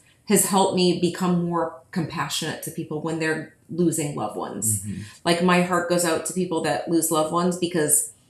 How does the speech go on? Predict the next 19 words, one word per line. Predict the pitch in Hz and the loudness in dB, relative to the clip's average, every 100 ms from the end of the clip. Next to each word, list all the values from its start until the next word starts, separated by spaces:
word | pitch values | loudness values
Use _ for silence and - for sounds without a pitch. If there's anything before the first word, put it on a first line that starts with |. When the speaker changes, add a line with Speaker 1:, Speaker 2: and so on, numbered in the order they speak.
| _ _ - | _ _ 2
Speaker 1:
it | 180 | 6
is | 185 175 - | 6 6 6
such | 180 175 - | 6 4 2
a | 160 - - - | 0 -2 -10 -6
painful | 196 175 175 165 | -2 0 0 -2
experience. | 160 - 175 160 170 170 | -2 -2 0 0 0 -2
It | |
could | 165 - | -2 -2
feel | 160 151 | 0 0
really | 160 156 156 | 0 0 -2
lonely. | 151 156 156 | -2 -4 0
Nobody | 170 180 170 | 4 4 4
understands | 160 156 143 - 160 156 156 - | 2 -2 -4 -2 -2 -2 -4 -4
anyone's | 160 156 143 143 - | -2 -2 -2 0 -2
grief. | 147 165 165 | -2 -6 -6
Everyone's | 156 156 147 - | -4 -4 -2 -2
grief | 156 151 147 | -2 -6 -4
is | 139 | -4
different. | 139 143 170 | -4 -6 -6